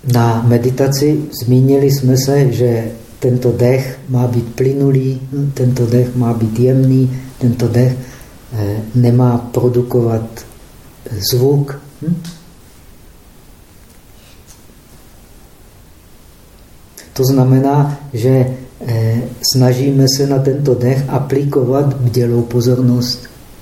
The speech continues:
Jestli tomu tak není, no tak se nesnažíme na tento dech aplikovat bdělou pozornost. Tím pádem dech je zigzag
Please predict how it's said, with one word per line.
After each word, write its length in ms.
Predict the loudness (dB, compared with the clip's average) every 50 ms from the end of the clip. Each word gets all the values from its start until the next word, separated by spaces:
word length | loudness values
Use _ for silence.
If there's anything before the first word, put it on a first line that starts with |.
| -20 -20 -20 -20 -20 -20 -20 -18 -16 -16 -12 -6 -4
Jestli 300 | -4 -2 -2 0 0 0
tomu 240 | 0 0 0 0 0
tak 240 | 0 0 0 0 2
není, 320 | 2 2 2 2 2 2
no 120 | 2 2
tak 280 | 2 2 0 0 -2 -4 -10 -16 -20 -20 -20 -20 -20 -20 -20 -20 -20 -16 -12 -6 -2
se 80 | 0
nesnažíme 680 | 2 2 2 0 0 0 -2 0 0 2 2 2 4 2
na 140 | 2 2 2
tento 360 | 2 2 0 0 0 0 0
dech 280 | 0 2 0 0 0 -4
aplikovat 580 | -8 -8 -4 -4 -4 -2 -2 -2 -2 -2 -2 -2
bdělou 320 | -2 -2 0 0 0 0
pozornost. 680 | 0 -2 -4 -2 -2 -2 0 0 0 -2 -2 -4 -6 -12 -14 -16 -16 -16 -18 -18 -18 -10 -4
Tím 220 | 0 0 2 2
pádem 440 | 2 0 0 2 2 2 2 2 2
dech 360 | 2 2 2 0 0 -4 -10 -16 -18 -20 -20 -20 -20 -20 -20 -20 -20 -20 -20 -20 -20 -20 -20 -20 -20 -20 -20 -20 -20 -20 -20 -20 -20 -20 -20 -20 -20 -18 -8 -2
je 240 | 0 0 0 0 -2
zigzag 840 | -2 -2 0 0 0 0 0 0 2 2 2 2 0 -2 -6 -10